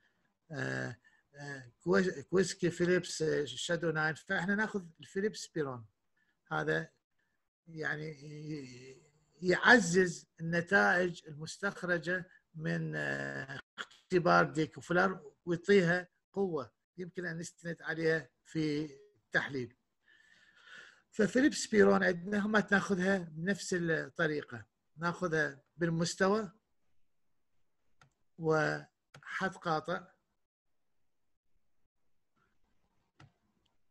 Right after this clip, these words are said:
هنا عندنا القيمة المحسوبة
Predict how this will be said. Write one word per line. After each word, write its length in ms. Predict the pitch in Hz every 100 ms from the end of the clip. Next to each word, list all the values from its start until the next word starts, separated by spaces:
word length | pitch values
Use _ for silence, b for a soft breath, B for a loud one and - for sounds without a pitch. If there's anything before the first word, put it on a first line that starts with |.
| _ _ _ _ _ _ _ -
هنا 340 | 143 156 143
عندنا 200 | 143 143
القيمة 380 | 139 - 165 160
المحسوبة 800 | 151 151 - 165 165 165 190